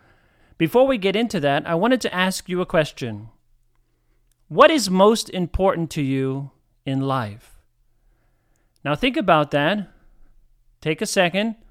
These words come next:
What is most important to you in life? If you said your family, that's probably what most of us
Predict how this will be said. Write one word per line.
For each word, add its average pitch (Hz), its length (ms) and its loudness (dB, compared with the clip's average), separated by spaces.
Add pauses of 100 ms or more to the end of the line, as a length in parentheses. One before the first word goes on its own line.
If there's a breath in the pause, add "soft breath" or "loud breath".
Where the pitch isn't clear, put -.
(800 soft breath)
What 196 320 2
is 214 200 0
most 180 520 2
important 180 580 -4
to 165 140 -4
you 156 400 -2 (240)
in 147 160 -2
life? 127 580 -4 (3750 soft breath)
If 175 200 2
you 196 120 4
said 226 480 4
your 165 220 2
family, 202 800 0 (1700)
that's 185 220 6
probably 196 540 4
what 196 220 4
most 190 400 0
of 151 140 -2
us 156 320 0